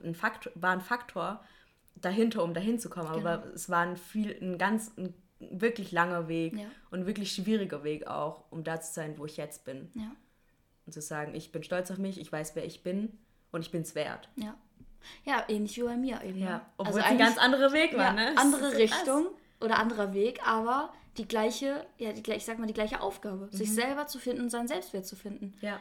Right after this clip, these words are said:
Speaker 2: und zu stärken und seinen Platz im Leben zu finden
Speaker 1: Mhm.
Speaker 2: und stolz auf sich zu sein, ja.
Speaker 1: Ja, und das,
Speaker 2: Ah.
Speaker 1: genau, passt auch zur Frage, wie wir es immer schaffen, so positiv zu
Speaker 2: Mhm.
Speaker 1: sein.
Speaker 2: Jetzt anfangen?
Speaker 1: Ja,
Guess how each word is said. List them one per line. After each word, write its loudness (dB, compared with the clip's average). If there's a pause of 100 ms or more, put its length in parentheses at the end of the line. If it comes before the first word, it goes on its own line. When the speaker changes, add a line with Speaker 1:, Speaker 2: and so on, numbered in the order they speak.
Speaker 2:
und -8
zu -8
stärken -4 (440)
und -6
seinen 2
Platz -4
im -2
Leben -2
zu -12
finden -12 (280)
Speaker 1:
Mhm. -6
Speaker 2:
und -8
stolz -4
auf -10
sich -14
zu -14
sein, -14 (220)
ja. -10 (520)
Speaker 1:
Ja, -10 (240)
und -10
das, -6
Speaker 2:
Ah. -8 (280)
Speaker 1:
genau, -6
passt -4
auch -2
zur -12
Frage, -4
wie -4
wir -2
es -8
immer -6
schaffen, -8
so -10
positiv -10
zu -2
Speaker 2:
Mhm. -2
Speaker 1:
sein. -2 (180)
Speaker 2:
Jetzt -6
anfangen? -4 (460)
Speaker 1:
Ja, -8